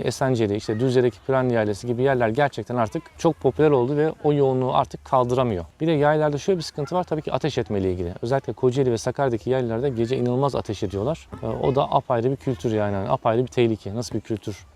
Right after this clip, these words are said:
Yani ne kültür yani? Apayrı bir tehlike o da. Aşağı yukarı böyle aklıma gelenler yine. Aa,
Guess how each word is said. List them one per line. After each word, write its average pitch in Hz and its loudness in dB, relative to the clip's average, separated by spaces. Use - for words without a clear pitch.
Yani 98 -6
ne 117 -2
kültür 101 -4
yani? 92 0
Apayrı 123 2
bir 131 -4
tehlike 123 2
o 101 2
da. 87 -4
Aşağı 180 2
yukarı 226 0
böyle 240 4
aklıma 127 0
gelenler 107 -2
yine. 101 -4
Aa, - -4